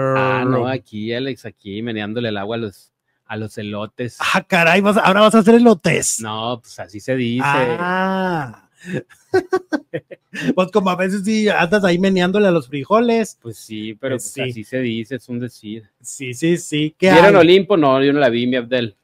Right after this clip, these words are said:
Speaker 1: ¿Tú viste Olimpo? Es
Speaker 2: Mm,
Speaker 1: nueva.
Speaker 2: mm, no.
Speaker 1: No,
Speaker 2: Oye,
Speaker 1: que
Speaker 2: no da la vida, no
Speaker 1: ¿Eh?
Speaker 2: da la vida.
Speaker 1: No da la vida.
Speaker 2: No, no, no, no da.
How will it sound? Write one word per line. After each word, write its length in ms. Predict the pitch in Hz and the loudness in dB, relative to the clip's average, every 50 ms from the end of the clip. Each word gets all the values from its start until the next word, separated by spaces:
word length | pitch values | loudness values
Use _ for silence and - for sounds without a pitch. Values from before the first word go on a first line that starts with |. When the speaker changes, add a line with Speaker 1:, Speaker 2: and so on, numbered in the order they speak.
| _ | _
Speaker 1:
¿Tú 100 | _ 135 | _ -10
viste 200 | 139 139 - 147 | -10 -8 -8 -8
Olimpo? 400 | 147 156 156 151 - 143 117 - _ | -6 -6 -6 -8 -8 -12 -14 -16 _
Es 220 | - 151 147 - - | -16 -10 -8 -8 -6
Speaker 2:
Mm, 40 | 120 | -4
Speaker 1:
nueva. 320 | 120 113 113 117 110 120 | -4 -2 -2 -4 -4 -6
Speaker 2:
mm, 220 | 123 123 120 117 117 _ _ _ | -10 -14 -16 -16 -18 _ _ _
no. 520 | 147 151 147 139 131 131 127 123 117 123 _ _ _ _ _ _ _ _ _ | -12 -8 -6 -6 -4 -4 -4 -6 -8 -12 _ _ _ _ _ _ _ _ _
Speaker 1:
No, 240 | 151 139 147 160 170 | -2 2 4 4 4
Speaker 2:
Oye, 100 | 180 202 | 4 4
Speaker 1:
que 60 | 202 | 4
Speaker 2:
no 140 | 190 180 185 | 4 4 6
da 120 | 220 247 | 6 6
la 140 | 285 311 302 220 | 6 6 4 4
vida, 460 | 147 - - 139 175 180 160 - - - - | 2 -4 -2 2 2 2 2 2 -4 -10 -8
no 120 | 131 123 143 | -2 2 4
Speaker 1:
¿Eh? 20 | |
Speaker 2:
da 120 | 175 214 220 | 4 4 4
la 140 | 233 240 - | 4 2 0
vida. 360 | - - _ - 135 - - _ _ _ _ | -2 -8 _ -16 -16 -16 -16 _ _ _ _
Speaker 1:
No 140 | 120 123 127 | -4 0 0
da 80 | 131 | 4
la 120 | 143 156 151 | 4 4 4
vida. 380 | 135 120 127 139 147 139 - _ _ _ _ _ | 4 2 2 0 0 -2 -4 _ _ _ _ _
Speaker 2:
No, 280 | _ 139 139 135 127 131 | _ -14 -12 -12 -10 -6
no, 160 | 151 170 175 | -4 -2 -2
no, 200 | 165 139 117 123 | -2 -4 -8 -8
no 160 | 147 165 170 | -6 -4 -4
da. 260 | 160 143 117 117 - | -4 -4 -6 -8 -14